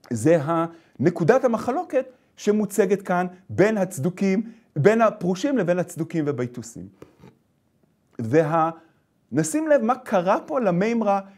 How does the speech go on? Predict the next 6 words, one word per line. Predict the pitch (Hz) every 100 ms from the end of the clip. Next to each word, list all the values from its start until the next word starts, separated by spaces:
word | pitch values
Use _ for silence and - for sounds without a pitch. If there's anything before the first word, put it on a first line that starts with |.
| _
של | - 180 175
אנטיגונוס | 151 151 202 196 190 175
איש | 151 147 -
סוכו, | - - 107 - 85 _ _ _ -
ואיך | 127 160 285 214 -
בעצם | 147 170 - 262 302 - 330